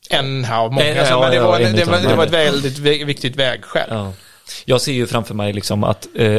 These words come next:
Speaker 2: S V K kommer in, eh, och bara står med en så här illröd lampa. Så. Men ingen vet vad de ska göra. Varför lyser den rött? Och vad ska vi... Är ni med? Alltså, den här rapporten, den lyser ju illrött.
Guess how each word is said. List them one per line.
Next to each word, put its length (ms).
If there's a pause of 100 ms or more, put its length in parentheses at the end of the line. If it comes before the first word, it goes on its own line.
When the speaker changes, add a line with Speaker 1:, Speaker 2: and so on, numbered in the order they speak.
Speaker 2:
S 200
V 80
K 160
kommer 220
in, 240 (320)
eh, 280 (300)
och 120
bara 120
står 160
med 100
en 60
så 80
här 120 (520)
illröd 580
lampa. 480 (760)
Så. 200 (560)
Men 140
ingen 200
vet 180
vad 80
de 80
ska 100
göra. 400 (120)
Varför 340 (100)
lyser 280
den 100
rött? 260 (100)
Och 280
vad 180
ska 100
vi... 440 (140)
Är 100
ni 60
med? 200
Alltså, 220
den 140
här 100
rapporten, 420
den 120
lyser 300
ju 60
illrött. 320